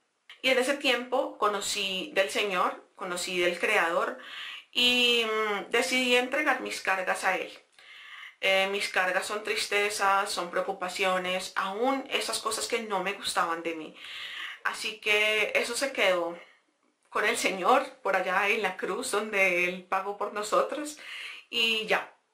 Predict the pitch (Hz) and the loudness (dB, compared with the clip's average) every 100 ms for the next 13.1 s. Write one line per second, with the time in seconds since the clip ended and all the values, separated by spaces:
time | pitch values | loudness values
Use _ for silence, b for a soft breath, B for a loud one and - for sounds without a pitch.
0 | - - 214 214 247 311 330 226 233 277 | -10 0 2 2 0 2 0 0 2 2
1 | 262 220 220 - 196 - - - 202 190 | 4 4 2 2 0 0 -6 -4 0 0
2 | 175 175 - - 196 180 - - - 208 | 0 0 0 0 0 -2 -2 -2 -4 -4
3 | 185 175 175 220 311 302 277 226 180 - | -2 -2 -2 -2 -2 0 2 2 -2 -4
4 | 190 175 - 220 233 240 202 180 190 185 | -6 -6 2 4 6 4 2 0 -2 -2
5 | 180 254 B B B - 226 208 196 185 | -4 -6 B B B -4 0 2 0 -2
6 | - - 233 214 185 170 170 160 151 - | -2 4 4 4 -2 0 2 2 2 -4
7 | - _ _ 202 208 175 156 151 214 - | -14 _ _ -8 -2 0 2 2 2 -2
8 | - - _ _ _ _ 87 - 104 - | -10 -16 _ _ _ _ -6 -4 -2 -4
9 | - - _ _ _ _ 202 240 208 202 | -8 -12 _ _ _ _ -2 2 2 0
10 | 214 - _ _ _ 233 302 294 190 - | -4 -12 _ _ _ -2 0 2 2 0
11 | - - _ _ 247 285 262 311 349 339 | -10 -14 _ _ 0 2 2 2 -2 0
12 | 190 - 208 190 185 190 202 208 208 196 | 0 -2 -2 -2 0 0 -2 0 0 0
13 | 202 | -2